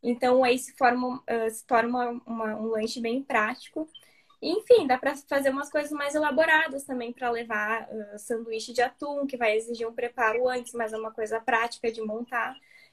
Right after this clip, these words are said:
Então, sempre tem um jeito. Não tem rotina impossível, assim, da gente dar um jeito de se alimentar saudável.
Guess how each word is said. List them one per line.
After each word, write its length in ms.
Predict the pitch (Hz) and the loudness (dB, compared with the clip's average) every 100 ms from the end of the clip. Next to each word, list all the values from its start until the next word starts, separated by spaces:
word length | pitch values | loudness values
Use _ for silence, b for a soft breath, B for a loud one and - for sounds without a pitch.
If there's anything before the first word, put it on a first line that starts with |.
| _ | _
Então, 600 | - 254 285 269 277 294 | -2 0 2 4 4 2
sempre 420 | 302 359 508 554 554 523 - | 0 4 4 6 6 6 4
tem 260 | 440 427 440 | 0 2 2
um 40 | |
jeito. 500 | 359 202 202 - - _ | 0 -4 -6 -20 -20 _
Não 220 | 220 240 | -8 -6
tem 240 | 254 302 359 | -4 -6 -4
rotina 460 | 370 359 - 311 | -4 -4 -6 -4
impossível, 640 | 311 311 311 - 269 240 220 | -4 -4 -6 -2 -2 0 0
assim, 260 | 226 233 | 0 -4
da 120 | 226 240 | -2 -2
gente 260 | 233 226 | -2 -4
dar 180 | 214 220 | -2 0
um 60 | 226 | 0
jeito 340 | 220 220 240 | -2 0 -4
de 80 | 220 | -4
se 140 | - | -2
alimentar 480 | 226 220 220 240 214 | 0 0 -2 -4 -8
saudável. 520 | - 220 214 - - | -4 -4 -4 -8 -10